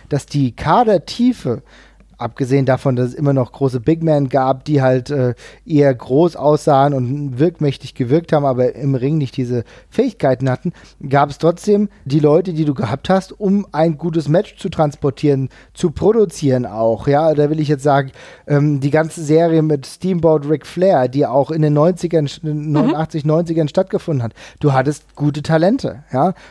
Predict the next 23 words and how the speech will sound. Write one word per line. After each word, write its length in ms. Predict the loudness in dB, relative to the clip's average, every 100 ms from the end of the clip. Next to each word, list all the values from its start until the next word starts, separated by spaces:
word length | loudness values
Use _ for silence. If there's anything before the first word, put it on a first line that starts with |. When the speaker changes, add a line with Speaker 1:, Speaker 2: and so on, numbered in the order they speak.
| -4
Speaker 1:
Sting, 320 | 0 0 0
auch 220 | 0 0
wenn 100 | 0
man 120 | 0
ihn 120 | 0 -2
vielleicht 380 | 0 0 0
als 260 | -4 -4 -10
mit 160 | -8 -4
seinem 220 | -2 0
hellen 240 | 0 0
Charakter 300 | -2 -2 -2
nicht 160 | -2 -2
so 100 | -4
gut 200 | -4 -4
gemocht 360 | -4 -4 -4
hatte, 200 | -4 -4 -6 -12 -6
aber 320 | 0 2 4
auch 180 | 4 2
da 380 | 0 2 2 2
mit, 240 | 0 -2
äh, 160 | -2 -2
Iron 300 | 0 0 0
Sheik, 160 | -4